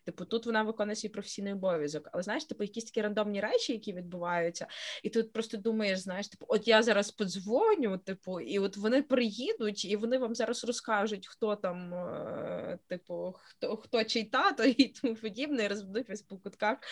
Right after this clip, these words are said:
Ну, це взагалі не про, типу, не про роботу юриста, не про юриспруденцію, unless, типу, ти практикуєш там, наприклад, в тому ж таки криміналі, і там реально когось в'яжуть, типу, чи коли відбувається якесь рейдерське захоплення, типу, та,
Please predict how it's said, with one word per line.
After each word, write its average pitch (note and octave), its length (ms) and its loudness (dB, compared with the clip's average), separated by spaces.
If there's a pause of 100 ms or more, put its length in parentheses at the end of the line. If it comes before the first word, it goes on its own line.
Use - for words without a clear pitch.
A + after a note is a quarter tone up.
(300)
Ну, A3+ 60 -4
це A#3+ 120 2
взагалі A3+ 440 0
не E3+ 300 -4
про, D3+ 380 -2 (400)
типу, - 240 -14
не D#3 120 -12
про D#3 320 -10
роботу D#3+ 360 -10
юриста, D#3+ 420 -10
не D3+ 140 -12
про D#3 160 -16
юриспруденцію, E3 960 -6 (340)
unless, F3+ 580 0
типу, E3+ 280 -8
ти F#3 180 -6
практикуєш E3+ 840 -4
там, D3 160 -10
наприклад, D3+ 560 -12
в - 40 -20
тому C#3+ 240 -8
ж - 120 -12
таки - 240 -20
криміналі, A#3 680 -2 (280)
і D#3+ 140 -8
там D3 460 -8
реально F3+ 300 0
когось D#3+ 380 -6
в'яжуть, D3 520 -4
типу, - 220 -10
чи - 180 -10
коли D#3+ 180 -2 (140)
відбувається D#3+ 460 -4
якесь - 200 -10
рейдерське D#3+ 480 -4
захоплення, D3 680 -10
типу, - 300 -18
та, - 300 -10